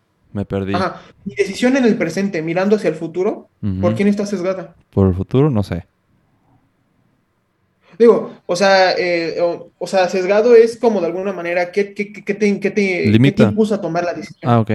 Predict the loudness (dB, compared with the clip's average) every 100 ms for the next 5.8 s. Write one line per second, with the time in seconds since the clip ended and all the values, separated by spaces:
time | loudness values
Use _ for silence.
0 | -6 _ _ -4 0 2 2 2 0 0
1 | -2 0 0 -2 -4 -4 0 2 0 -4
2 | -4 0 0 0 2 2 2 -2 0 2
3 | 2 -2 -6 -6 -10 _ _ _ _ _
4 | _ _ _ _ _ _ _ 2 4 4
5 | 4 4 4 4 6 4 4 -4